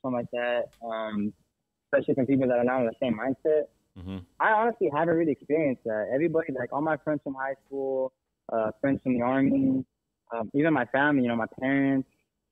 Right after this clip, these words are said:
Speaker 1: um, cousins, this and that, everybody kinda support, you know, everybody, everybody pretty much supports me.
Speaker 2: Yeah.
Speaker 1: Um, I haven't really had anybody be like, "Oh, you know, that's too much of a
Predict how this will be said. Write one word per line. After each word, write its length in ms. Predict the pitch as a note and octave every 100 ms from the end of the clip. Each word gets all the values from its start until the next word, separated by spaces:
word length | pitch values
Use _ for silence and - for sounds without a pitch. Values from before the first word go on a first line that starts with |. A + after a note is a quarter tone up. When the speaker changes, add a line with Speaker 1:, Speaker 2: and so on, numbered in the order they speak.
| _
Speaker 1:
um, 400 | A#2 A#2 A2 G#2+
cousins, 480 | A2 C3+ C#3 C#3 B2+
this 120 | B2+ B2+
and 120 | A#2+
that, 140 | A#2+ A2+
everybody 320 | D#3 D#3 D3
kinda 220 | - C3+ -
support, 240 | - B2
you 60 | C3
know, 60 | D3
everybody, 260 | G#3 F3+
everybody 340 | D3+ G#3+ D#3 C3+
pretty 200 | C#3 C3
much 140 | A#2+
supports 340 | - - D3+ -
me. 220 | A2+ G#2+ G#2 -
Speaker 2:
Yeah. 240 | F#2 D#2 D2+
Speaker 1:
Um, 220 | A2 G2+
I 80 | C#3
haven't 240 | D#3+ D#3
really 220 | C#3 C3+
had 140 | B2+ C3
anybody 340 | C3 B2+ B2
be 120 | A#2
like, 180 | A#2+ G#2+ -
"Oh, 260 | C#3 C3+
you 120 | C3
know, 100 | B2
that's 180 | A#2 -
too 80 | -
much 140 | B2+ -
of 60 |
a 40 | A2